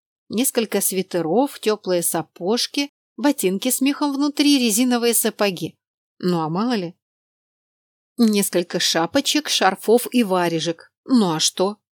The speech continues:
Мне же надо подбирать их к дублёнкам и к теме для выхода. Не могу же я в конюшню, в смысле в драконюшню, или как там называли здание для содержания драконов, носить те же шапки, шарфы, варежки, что и на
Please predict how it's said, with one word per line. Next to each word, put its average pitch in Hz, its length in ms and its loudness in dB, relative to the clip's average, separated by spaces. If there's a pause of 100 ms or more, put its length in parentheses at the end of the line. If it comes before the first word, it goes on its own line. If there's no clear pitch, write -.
(120)
Мне 226 240 4
же 208 120 2
надо 339 300 4
подбирать 202 540 2
их 196 140 0
к 170 200 0
дублёнкам 208 720 2
и 190 380 0
к - 100 -10
теме 185 360 0
для 220 200 2
выхода. 170 440 -8 (460)
Не 349 80 -2
могу 330 260 2
же 294 100 4
я 269 100 6
в - 60 -6
конюшню, 262 500 2
в - 40 -4
смысле 208 380 -2
в 185 60 -12
драконюшню, 214 800 -2 (260)
или 202 180 0
как 202 200 -4
там 196 140 -2
называли 190 480 0
здание 180 600 -2 (160)
для 196 180 -2
содержания 190 560 0
драконов, 233 480 0 (320)
носить 294 380 2
те 247 140 4
же 240 100 2
шапки, 233 380 2
шарфы, 220 360 0
варежки, 285 400 2
что - 220 0
и 220 160 0
на 214 220 -2